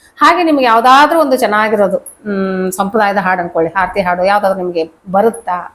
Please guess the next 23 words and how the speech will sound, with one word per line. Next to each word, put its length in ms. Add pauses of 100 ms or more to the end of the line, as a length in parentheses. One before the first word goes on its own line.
ಬಂದ್ರೆ 260
ಒಂದ್ 140
ಚಿಕ್ಕದೊಂದು 420
ಕೇಳಿಸ್ಬೋದಾ 500
ನಮ್ಗೆ? 340 (640)
ಒಂದೇ 220
ನುಡಿ 200
ಹೇಳ್ಬೋದು, 420 (300)
ತೊಂದ್ರೆ 260
ಇಲ್ಲ. 120 (2750)
ಇವ್ರು 220
ಬಾಂಬೆದಲ್ಲಿ 560
ಹುಟ್ಟಿ, 520 (240)
ಬಾಂಬೆದಲ್ಲಿಯೇ 560
ಬೆಳೆದು, 520 (120)
ನಮ್ಮ 240
ಕರ್ನಾಟಕಕ್ಕೆ 680
ಅದು, 460 (240)
ಆ, 200
ಪಂಡಿತರನ್ನ 640 (1300)
ಮದುವೆಯಾಗಿ 460
ಇಲ್ಲಿ 140
ಬಂದರೆ, 560